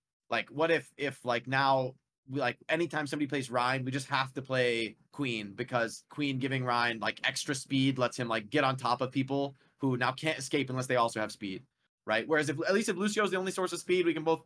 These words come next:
we can dance with the Lucios all day. But now I have one more source of speed on tank, and I have to run that too, because we're gonna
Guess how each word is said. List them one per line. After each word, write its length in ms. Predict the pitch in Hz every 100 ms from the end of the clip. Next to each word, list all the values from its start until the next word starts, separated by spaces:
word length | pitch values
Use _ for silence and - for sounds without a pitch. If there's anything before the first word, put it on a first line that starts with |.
| -
we 80 |
can 120 | 143 131
dance 300 | 139 147 -
with 100 | 139
the 60 |
Lucios 280 | 143 131 135
all 120 | 123
day. 200 | 120 120 - - -
But 120 | 131
now 180 | 151 151
I 60 |
have 140 | 143 131
one 200 | 147 143
more 180 | 143
source 220 | 127 135 127
of 80 |
speed 220 | 120 135 123
on 140 | 113
tank, 280 | 120 135 156 - -
and 100 | 131
I 40 |
have 160 | 123 131
to 80 | 127
run 160 | 120
that 180 | 120 117
too, 240 | - 104 - _ _ _ -
because 320 | 127 120 110
we're 140 | 113
gonna 240 | 110 107